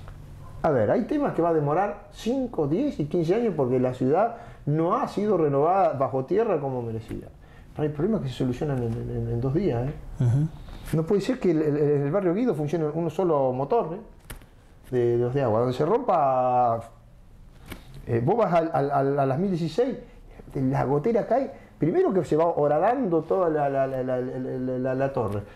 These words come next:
Speaker 1: pero abajo está verde. ¿Para qué queremos una planta de volcado cero si los, los efluentes cloacales van al río por la boca de tormenta? Hay que solucionar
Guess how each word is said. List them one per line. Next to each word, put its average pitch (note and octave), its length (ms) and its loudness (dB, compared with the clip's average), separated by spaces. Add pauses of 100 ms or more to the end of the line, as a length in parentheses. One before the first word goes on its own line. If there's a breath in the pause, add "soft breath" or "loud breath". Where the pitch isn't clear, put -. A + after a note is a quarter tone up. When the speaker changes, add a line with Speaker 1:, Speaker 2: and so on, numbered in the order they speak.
(160 loud breath)
Speaker 1:
pero D2 120 -12
abajo - 240 -8
está - 160 -6
verde. A#2 360 -2 (420 loud breath)
¿Para E3+ 200 0
qué D4+ 140 0
queremos D#3 480 0 (360 loud breath)
una F#3 280 -2
planta A#2+ 600 -2
de B2 240 -2
volcado E3+ 440 2
cero C4+ 300 2
si E3 560 -2
los, D3+ 200 0 (180)
los D#3 260 0
efluentes F3+ 400 -4
cloacales F#3+ 540 0 (300 loud breath)
van A3 280 2
al F#3 140 2
río A#3+ 340 2 (220 loud breath)
por F3+ 100 2
la F3+ 60 4
boca F3+ 180 0
de E3+ 80 2
tormenta? A#2+ 600 -4 (460)
Hay - 140 -4
que - 80 -10
solucionar B2+ 520 -6